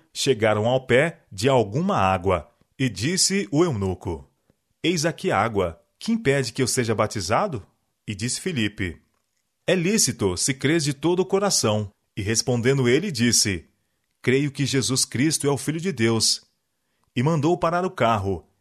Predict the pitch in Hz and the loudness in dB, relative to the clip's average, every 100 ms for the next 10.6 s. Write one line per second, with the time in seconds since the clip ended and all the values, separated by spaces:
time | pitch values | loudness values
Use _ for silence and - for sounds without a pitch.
0 | _ 110 104 117 - 127 139 120 180 185 | _ -6 -2 0 2 2 2 0 -2 -2
1 | 170 185 107 107 95 92 - _ _ _ | 0 2 2 2 2 -2 -2 _ _ _
2 | 120 120 117 120 107 160 185 165 151 156 | -2 -2 -2 -2 -2 -2 -4 -6 -4 0
3 | 147 151 135 147 117 156 185 202 202 - | -2 0 0 0 0 -2 0 -2 -2 -6
4 | _ 107 123 123 139 151 98 90 85 76 | _ -4 0 0 0 -2 2 0 0 -8
5 | _ _ _ _ _ _ _ _ _ _ | _ _ _ _ _ _ _ _ _ _
6 | _ _ 131 131 175 196 180 160 117 147 | _ _ -6 -2 -2 0 2 4 4 2
7 | 143 120 113 160 160 175 - _ 107 113 | 4 4 4 2 2 0 -2 _ 0 0
8 | - 127 139 135 120 139 - 113 101 147 | 0 0 0 0 -2 0 0 0 0 0
9 | 170 - _ 110 95 131 127 - 143 147 | 0 -6 _ -4 0 2 2 2 0 0
10 | 185 127 120 117 101 - | -4 2 0 2 -2 -4